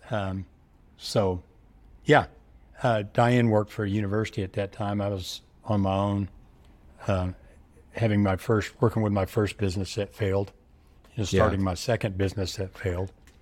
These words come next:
Speaker 1: And I didn't have insurance, but yes, we did. So I'm sure it was around. I just have no recollection prior to
Speaker 2: You don't
Speaker 1: that.
Speaker 2: even, when did you start to realize, "Why am I paying so much?" <laughs> When, when was that first a thought
Speaker 1: Well,
Speaker 2: for
Speaker 1: I'll
Speaker 2: you?
Speaker 1: tell you, um,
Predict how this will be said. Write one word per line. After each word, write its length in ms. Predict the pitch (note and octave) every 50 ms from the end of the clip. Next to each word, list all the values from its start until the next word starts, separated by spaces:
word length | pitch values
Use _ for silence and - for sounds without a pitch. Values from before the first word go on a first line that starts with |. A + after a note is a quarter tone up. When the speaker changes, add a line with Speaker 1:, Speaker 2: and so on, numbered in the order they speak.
| - - _ _ _ _ _ _ - -
Speaker 1:
And 180 | G#2+ G#2 G2+
I 100 | G#2+ A#2 A#2
didn't 180 | A2 G#2 G2+ F#2+
have 160 | G2+ G2 F#2
insurance, 400 | F#2 F#2 - - G#2+ F#2+ F#2 -
but 160 | - A2 G#2+
yes, 300 | A2+ B2 A#2+ F#2+ - - -
we 100 | A2+ G#2
did. 300 | G2 A2 G#2+ F#2 F2 - -
So 420 | - - - A#2+ A2 G2 G2 G#2 - - -
I'm 60 | C3
sure 180 | C#3 - A3+ F3+
it 40 | B2+
was 180 | A#2 G#2+ G2
around. 300 | G2+ G#2 A#2+ B2 A2+ G2+
I 80 | G2+ G#2+
just 220 | G#2+ A2 G#2 -
have 180 | - G#2+ G2 F#2
no 100 | G2+ G2+
recollection 760 | F#2 F#2+ G2 F#2+ - - F#2+ F#2 F2+ - - - F#2+ F2 D#2+ - - - _ _ _ - - _ - -
prior 220 | - A2 F#2 F#2 F2+
to 60 | F#2
Speaker 2:
You 60 | G2+ F#2
don't 80 | F#2
Speaker 1:
that. 60 | F2+
Speaker 2:
even, 220 | F2 F2 F2+ - - - - - - - -
when 180 | - A#2+ B2+ C#3+
did 160 | D3 D3 A#2+
you 80 | A#2 A#2
start 300 | A2 - - G#2+ G#2 G2+
to 100 | - G2+
realize, 800 | F2 F#2+ F#2+ F#2+ F#2+ F2+ F2 E2 E2 E2 E2 D#2+ - - - - - _ _ - - _ _ _ _ _ _ -
"Why 260 | F#2+ F#2 F#2 G#2 A2
am 100 | A2 G2+
I 100 | F2+ F2 E2
paying 280 | - F#2+ F#2 F2+ F#2 F2+
so 180 | - E2+ D2+
much?" 360 | D#2+ E2 - - - - - -
<laughs> 500 | - - - - - - - - - -
When, 140 | - G#2+ - - -
when 140 | B2 A#2+ A#2+
was 140 | B2 A2+ G2+
that 180 | A2+ - -
first 200 | - A2+ G#2 - G#2+
a 60 | G2
thought 140 | - G2+ F#2+
Speaker 1:
Well, 160 | C3+ D#3 F3+
Speaker 2:
for 60 | D3+ C3
Speaker 1:
I'll 60 | C#3+
Speaker 2:
you? 60 | C#3 -
Speaker 1:
tell 220 | - E3+ G3 G3+
you, 160 | E3+ B2+ G2 F#2+ - - - - - - -
um, 420 | C3+ A#2+ A2+ G#2+ G2+ F#2+ F#2+ G2+